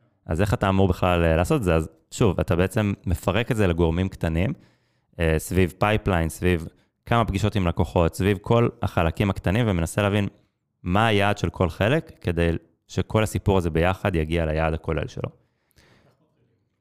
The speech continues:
כן, אז, אה, הדבר הכי חשוב זה ליצור איזשהו פרוסס, אה, אין איזו תשובה נכונה מה בדיוק הוא צריך להיות, אבל הוא צריך להיות, אה, משהו, אה, קונסיסטנטי שחוזר על עצמו. אה, אנחנו, אה, מאוד אהבנו לעבוד בצורה חודשית, זאת אומרת,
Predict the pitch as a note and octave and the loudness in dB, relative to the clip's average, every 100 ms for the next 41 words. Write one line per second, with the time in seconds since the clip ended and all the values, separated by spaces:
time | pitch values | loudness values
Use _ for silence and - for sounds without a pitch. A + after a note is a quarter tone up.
0 | _ _ - - _ _ _ - C#3 G2+ | _ _ -20 -20 _ _ _ -4 0 0
1 | F2 F#2 F2+ G#2 D3 F#3 A3 D3 C3 A2+ | 2 2 2 2 0 -2 -2 0 2 2
2 | G2+ E2+ - F#2+ F#2+ - F2 F2 F2+ B2+ | 2 0 0 2 2 0 -2 0 0 -2
3 | A#2 - - F2+ E2 - B2 A#2+ G2+ F2+ | -4 -8 -6 -2 -2 0 -2 -2 0 0
4 | F#2 F2 - E2+ E2+ F2 E2 D#2+ - _ | 2 0 0 0 2 2 0 -4 -8 _
5 | _ F2+ F2+ F#2+ F#2 F2+ G#2 - F2 F2+ | _ -4 0 2 2 0 -2 -4 -2 2
6 | C#3 F#3+ F#2 F2+ E2+ A2 - F#2 F#2+ - | 2 0 0 0 0 -2 0 0 0 0
7 | F2+ F2 - F2+ E2 D#2 F2 E2 F2+ - | 0 0 0 -2 0 -2 -4 -6 -4 -2
8 | C3+ G2+ F2+ F2 F2 D#2+ D2+ - - - | -2 -4 -4 0 2 2 0 -2 -6 -8
9 | _ _ _ _ G2 F2 F#2 G#2+ B2+ C#3 | _ _ _ _ -2 0 2 0 0 0
10 | C3+ C3 - - F#2 - F#2+ G2 F#2+ G2+ | 2 2 -2 -4 -4 0 2 4 2 4
11 | F#2+ E2 D#2+ F2 E2 - E2+ E2+ F2+ E2 | 4 4 2 0 -2 0 2 2 2 0
12 | E2 - - - - - F2 F2 - | -2 -2 -6 -6 -6 -2 0 -2 -4